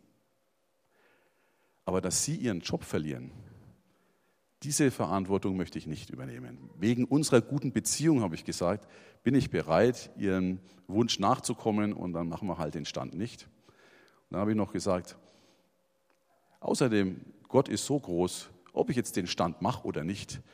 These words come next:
der kommt trotzdem zu seinem Ziel, habe ich gesagt. Und dann hat er gesagt, ach, das werde ich Ihnen nie vergessen. Da bin ich mir aber nicht so sicher. Aber <laughs> sein Vorgesetzter,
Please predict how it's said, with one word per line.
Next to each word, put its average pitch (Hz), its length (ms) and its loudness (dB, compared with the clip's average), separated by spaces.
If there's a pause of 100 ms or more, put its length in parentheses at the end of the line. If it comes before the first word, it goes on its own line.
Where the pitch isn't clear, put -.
(280)
der - 80 6
kommt 95 260 -2
trotzdem - 380 -2
zu - 80 -6
seinem 65 220 -4
Ziel, - 280 -6
habe 71 140 -4
ich 76 80 -12
gesagt. 78 460 -8 (840)
Und 92 100 -6
dann 92 80 -2
hat 104 120 2
er 92 100 4
gesagt, 82 340 -6
ach, - 260 -6 (1080)
das - 240 6
werde 92 160 2
ich - 80 0
Ihnen 101 220 -2
nie 165 200 12
vergessen. - 640 -2 (1300)
Da 101 120 2
bin 113 120 4
ich 107 80 0
mir 117 80 6
aber 104 80 4
nicht 110 120 4
so 98 80 2
sicher. 135 320 4 (460)
Aber 131 360 10 (840)
<laughs> - 1040 -16
sein 120 420 2
Vorgesetzter, 175 920 8